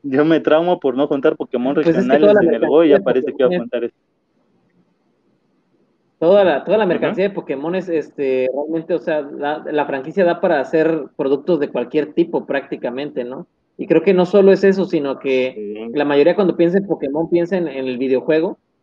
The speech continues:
Speaker 2: piensa, este, nada más en eso, pero pues ya hablamos que está Pokémon Go para celular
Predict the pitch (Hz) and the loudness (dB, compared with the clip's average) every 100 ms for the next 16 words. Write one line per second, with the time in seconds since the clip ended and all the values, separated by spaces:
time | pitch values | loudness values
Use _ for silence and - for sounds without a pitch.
0 | _ - 143 151 170 156 135 123 117 - | _ -4 -4 -2 0 2 2 0 -2 -4
1 | 123 123 123 120 120 117 117 135 151 156 | -2 -2 -2 -2 -2 -4 -6 -4 -2 -2
2 | 156 147 156 - 135 131 127 135 117 _ | -2 -2 -4 -2 2 2 2 -4 -6 _
3 | - 147 160 156 165 151 117 - 123 - | 0 2 4 2 2 0 -2 -6 -6 -2
4 | 151 151 160 139 131 143 160 156 127 127 | -2 -2 -4 -4 0 2 4 2 -2 -4
5 | 127 151 180 | 0 0 -2